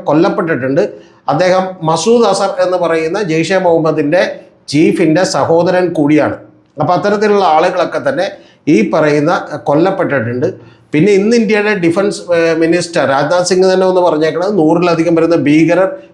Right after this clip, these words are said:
കൊല്ലപ്പെട്ടിട്ടുണ്ട് എന്നുള്ളതാണ്. ജെയ്ഷെ മുഹമ്മദിന് അതിഭീകരമായിട്ടുള്ള തിരിച്ചടിയാണ് ഇന്ത്യ കൊടുത്തേക്കുന്നത്. യഥാർത്ഥത്തിൽ ഇന്ത്യ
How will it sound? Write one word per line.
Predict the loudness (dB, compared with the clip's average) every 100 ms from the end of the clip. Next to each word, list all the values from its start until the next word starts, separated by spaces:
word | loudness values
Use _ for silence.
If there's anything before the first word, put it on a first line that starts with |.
| -4
കൊല്ലപ്പെട്ടിട്ടുണ്ട് | 0 0 0 -4 -4 -2 -2 -2
എന്നുള്ളതാണ്. | -2 0 0 0 -2 -2
ജെയ്ഷെ | 0 0 0 0
മുഹമ്മദിന് | 2 2 2 0 -2 -4 -18 _ -6 -2
അതിഭീകരമായിട്ടുള്ള | 0 2 0 2 2 2 2 2 2 0 0 0 -2 0
തിരിച്ചടിയാണ് | -2 0 -4 -2 -2 -2 -2
ഇന്ത്യ | -2
കൊടുത്തേക്കുന്നത്. | -4 -2 -4 -2 -2 0 0
യഥാർത്ഥത്തിൽ | 2 0 0 -2 -4 -8 -10 -20 -20 _ 0
ഇന്ത്യ | 2 2 2